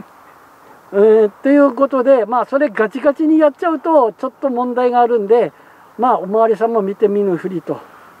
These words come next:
いうことで、えー、まあ、運用しているんじゃないかなと思います。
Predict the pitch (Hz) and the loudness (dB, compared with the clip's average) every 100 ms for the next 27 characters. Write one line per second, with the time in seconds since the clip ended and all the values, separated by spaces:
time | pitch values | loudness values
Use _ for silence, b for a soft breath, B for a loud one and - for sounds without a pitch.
0 | _ - 190 208 185 202 214 196 262 220 | _ -6 2 2 2 -4 -4 -2 0 0
1 | b b b - 185 175 170 160 208 240 | b b b -4 -2 0 -2 -2 -2 -2
2 | 147 - 196 190 202 220 - - 196 185 | -4 -4 -2 2 2 2 0 -2 -2 -2
3 | 180 170 175 190 180 190 202 202 185 175 | -4 -4 -2 -2 -2 -2 -2 -2 -4 -4
4 | 165 - | -6 -12